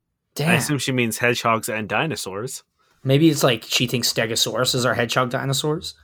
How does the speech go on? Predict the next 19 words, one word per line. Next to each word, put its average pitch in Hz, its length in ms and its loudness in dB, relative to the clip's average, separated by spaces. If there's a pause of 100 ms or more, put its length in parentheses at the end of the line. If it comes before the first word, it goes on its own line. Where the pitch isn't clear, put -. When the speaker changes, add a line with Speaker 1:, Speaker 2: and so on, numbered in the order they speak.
(100)
Speaker 2:
Maybe. 143 380 0
Speaker 1:
'Cause 120 100 -2
they 123 60 -2
got 120 140 0
those 113 140 -4
spiky - 320 -4
backs. - 520 -4 (360)
Speaker 2:
Maybe. 139 480 -6 (460)
Speaker 1:
Yeah. 160 480 -4
I - 60 -10
t-, - 200 -10 (420)
why, 170 260 6
we 185 160 8
have, 320 140 8
like, - 260 4
a 147 40 -6
particularly 175 680 4
bad 180 300 4
batch 196 340 2